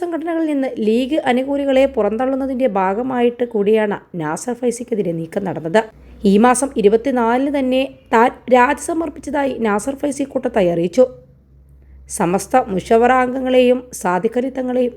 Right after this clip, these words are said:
വ്യക്തിപരമായി പോലും അധിക്ഷേപിച്ച് സമൂഹമാധ്യമങ്ങളിൽ പ്രചാരണം നടത്തിയ സംഘടനയുടെ ഭാരവാഹികളെക്കുറിച്ചും താൻ ഉന്നയിച്ച കാര്യത്തിൽ തെളിവുകൾ ബോധ്യപ്പെടുത്താൻ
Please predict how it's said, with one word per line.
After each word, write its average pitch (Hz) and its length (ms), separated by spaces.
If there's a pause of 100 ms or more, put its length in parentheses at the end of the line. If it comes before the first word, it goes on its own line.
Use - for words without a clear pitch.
വ്യക്തിപരമായി 247 800
പോലും 247 260 (440)
അധിക്ഷേപിച്ച് 254 640 (220)
സമൂഹമാധ്യമങ്ങളിൽ 262 840 (120)
പ്രചാരണം 208 480
നടത്തിയ 247 320 (100)
സംഘടനയുടെ 226 680 (460)
ഭാരവാഹികളെക്കുറിച്ചും 277 1120 (180)
താൻ 196 180 (160)
ഉന്നയിച്ച 220 360 (120)
കാര്യത്തിൽ 220 400 (500)
തെളിവുകൾ 330 440 (180)
ബോധ്യപ്പെടുത്താൻ 285 680